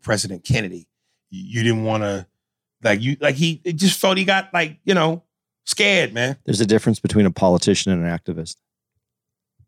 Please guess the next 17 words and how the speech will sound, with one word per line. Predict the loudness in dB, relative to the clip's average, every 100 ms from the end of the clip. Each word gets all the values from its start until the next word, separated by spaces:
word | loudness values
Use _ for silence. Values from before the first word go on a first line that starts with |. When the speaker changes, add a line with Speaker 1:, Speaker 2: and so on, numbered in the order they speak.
| _ -4
Speaker 2:
Malcolm | -4 -2
was | -4 -4
an |
activist. | -6 -6 -6 -8 -8 -8
He |
wasn't | -6 -6
a | -6
politician. | -8 -8 -14 -16 -18 _ _ _ _ _ _ _ _ _ _ _
Speaker 1:
And | -2
you're | 2
saying | 2 0 -2
Elijah | -2 -2 -2
Muhammad | -4 -4 -4
was | -6
being | -12 -12
political. | -10 -6 -6 -6 -16 _ -8
Speaker 2:
Yeah. | -8